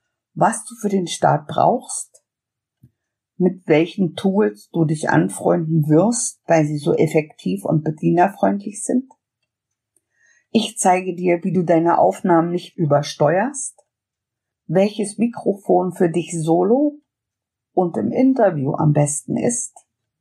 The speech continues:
wie du selbst die Postproduktion übernimmst und wie du deinen Podcast promoten kannst. Na klar, es gibt schon etliche Podcasts, auch oder gerade zu meinem Thema.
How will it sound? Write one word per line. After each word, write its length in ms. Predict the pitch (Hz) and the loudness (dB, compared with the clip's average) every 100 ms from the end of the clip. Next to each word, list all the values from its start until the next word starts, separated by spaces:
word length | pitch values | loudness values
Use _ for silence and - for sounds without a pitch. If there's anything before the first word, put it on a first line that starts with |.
| _ _ _ _ _ _ | _ _ _ _ _ _
wie 180 | 180 165 | -2 0
du 180 | 156 135 | 2 0
selbst 680 | 135 135 160 202 - - | 0 2 2 0 -6 -6
die 160 | 165 156 | -6 -4
Postproduktion 1120 | - 240 - - - 175 165 _ - 156 160 - | -4 -4 -4 -14 -4 -2 -2 _ -2 0 2 0
übernimmst 720 | 151 151 165 233 240 - - _ _ _ _ _ _ _ _ _ _ _ _ _ | 0 0 2 2 0 -4 -16 _ _ _ _ _ _ _ _ _ _ _ _ _
und 380 | 240 294 302 - | 2 2 0 0
wie 140 | 208 | 2
du 140 | 190 165 | 2 2
deinen 440 | 165 165 160 156 | 2 2 0 -4
Podcast 800 | - 214 - - 170 160 156 - | -2 -2 -2 -4 0 0 -2 -10
promoten 640 | - - 214 240 240 - 202 | -6 -2 2 2 2 -2 -6
kannst. 560 | 180 156 156 - - _ _ _ _ _ _ _ _ _ _ _ _ _ _ _ _ _ _ _ _ _ _ _ _ | -2 -2 -4 -12 -20 _ _ _ _ _ _ _ _ _ _ _ _ _ _ _ _ _ _ _ _ _ _ _ _
Na 160 | 240 240 | 0 2
klar, 340 | 214 202 240 | 2 2 4
es 180 | 233 - | 0 -4
gibt 220 | 208 202 | -10 -6
schon 180 | - - | -6 -2
etliche 400 | 220 - 214 190 | -2 0 0 0
Podcasts, 760 | - 175 165 - 170 185 156 - | 0 -2 -2 -4 0 0 -2 0
auch 320 | 202 262 269 | 2 2 -2
oder 260 | - 190 180 | -2 0 0
gerade 500 | 175 175 185 220 202 | 0 2 2 0 -4
zu 120 | 165 | -4
meinem 360 | 151 156 160 | -2 0 -2
Thema. 520 | 156 160 165 156 156 | -4 -2 0 0 -4